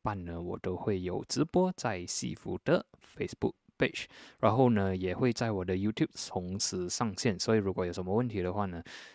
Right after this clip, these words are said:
尽早的进来，不然的话呢，后面的Q and A可能会来不及回答。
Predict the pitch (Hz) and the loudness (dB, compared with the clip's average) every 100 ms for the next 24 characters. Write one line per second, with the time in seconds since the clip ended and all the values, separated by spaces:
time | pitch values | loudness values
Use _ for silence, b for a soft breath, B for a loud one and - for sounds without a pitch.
0 | _ 165 170 127 117 - 95 98 98 98 | _ 2 4 4 2 0 -4 -4 -2 -2
1 | - 113 98 87 - 117 92 87 90 117 | -2 -2 -2 -4 0 0 0 -2 -2 0
2 | 98 101 - 190 147 143 139 135 123 104 | 0 -2 2 4 6 4 2 2 0 2
3 | 120 95 92 92 - 101 90 87 101 101 | 4 4 0 -6 -4 -4 -2 -4 -2 -2
4 | 90 87 98 - 90 - - - | -4 -4 -8 -8 -10 -10 -8 -8